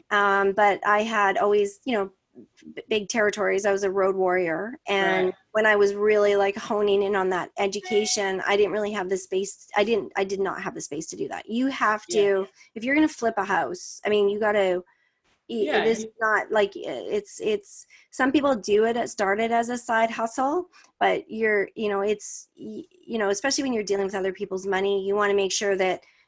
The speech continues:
Speaker 1: you're focused, you know what you're doing, you've had the proper education, you've got coach for your first one, you know,
Speaker 2: Right.
Speaker 1: keeping it simple, whatever it is.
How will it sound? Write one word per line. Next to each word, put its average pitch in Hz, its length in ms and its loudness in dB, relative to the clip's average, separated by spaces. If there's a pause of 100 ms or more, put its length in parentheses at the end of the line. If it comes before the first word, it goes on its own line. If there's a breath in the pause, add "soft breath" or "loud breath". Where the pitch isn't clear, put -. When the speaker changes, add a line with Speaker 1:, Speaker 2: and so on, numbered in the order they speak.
Speaker 1:
you're 226 160 0
focused, 214 600 -4
you 208 140 -2
know 190 140 0
what 180 80 0
you're 190 100 4
doing, 202 340 0
you've 190 120 -4
had 190 160 -4
the 196 60 -4
proper 185 300 -2
education, 208 560 -2
you've 190 140 -2
got - 240 -2
coach - 540 -4 (300 loud breath)
for 202 120 0
your 190 100 4
first 190 320 -2
one, 185 480 0 (300 soft breath)
you 208 140 -4
know, 202 60 -4
Speaker 2:
Right. - 120 -10
Speaker 1:
keeping 196 300 -2
it 165 80 -6
simple, 185 320 -4
whatever 202 360 4
it 185 80 0
is. 180 300 -2